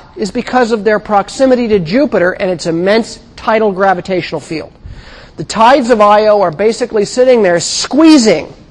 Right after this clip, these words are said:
Io repeatedly, like a tennis ball, getting squeezed and released, squeezed and released, and that tidal friction has melted the interior, heated it up, and is actually allowing a tiny little body, which should be solid all by itself,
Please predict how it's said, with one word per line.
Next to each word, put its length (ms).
Io 460
repeatedly, 680
like 220
a 20
tennis 380
ball, 320
getting 200
squeezed 580
and 140
released, 480
squeezed 440
and 120
released, 640
and 120
that 220
tidal 340
friction 480
has 140
melted 640
the 140
interior, 680
heated 360
it 160
up, 300
and 140
is 120
actually 380
allowing 520
a 100
tiny 500
little 260
body, 340
which 160
should 300
be 100
solid 460
all 160
by 180
itself, 480